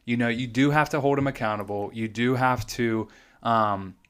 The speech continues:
talk through it with the community and discuss it and put it on the table. At the same time, we have, we really don't have any idea what it takes to get a money transfer license, the legalities that are involved, the government entities alone.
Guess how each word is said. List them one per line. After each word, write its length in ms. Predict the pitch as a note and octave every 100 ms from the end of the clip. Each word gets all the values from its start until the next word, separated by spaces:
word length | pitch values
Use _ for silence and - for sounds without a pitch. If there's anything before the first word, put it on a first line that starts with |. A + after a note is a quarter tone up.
| _ - _ _ _ _
talk 380 | - - C#3 -
through 360 | - A2+ A#2 D#3
it 100 | A#2+
with 160 | A2+
the 80 | A2
community 640 | - G#2+ A2 C3+ C#3+ D#3+ B2+
and 120 | A2
discuss 520 | G2+ - G2+ A2 -
it 160 | D3 D3+
and 100 | G#2+
put 160 | A#2+
it 60 | A2
on 120 | A2
the 60 | G#2
table. 540 | C3 C3 G2+ G2+ G2 - - -
At 120 | A#2+ A#2
the 100 | G#2+
same 300 | C3+ C3 B2
time, 220 | A#2 A2
we 120 | G#2+
have, 200 | G#2+ G#2
we 200 | A2 B2
really 400 | F#2+ B2+ A2+ G2+
don't 360 | - G#2 G#2 A#2
have 280 | G#2+ F#2+ -
any 300 | B2 A#2 F#2+
idea 480 | F2+ F#2+ F#2 - - _ _ _ _ _
what 300 | A2 A2+ A2
it 100 | G2+
takes 560 | - G2+ F#2 - - -
to 120 | - A2
get 160 | G#2
a 60 | G2
money 240 | F#2+ F#2+
transfer 420 | F2+ G2+ F#2+ -
license, 580 | F#2+ G2+ F#2+ G2+ A2 - - - _ -
the 180 | A2 G#2+
legalities 760 | G#2+ G2+ G2+ G2+ G#2+ G#2 G2
that 180 | G2 G2
are 100 | F#2+
involved, 400 | F#2 G2 G2 A2
the 80 | G#2
government 560 | A2+ A#2+ C#3 D3+ D3 -
entities 560 | B2 A#2+ - G#2 G2+
alone. 500 | G#2 G#2 B2 D3 F3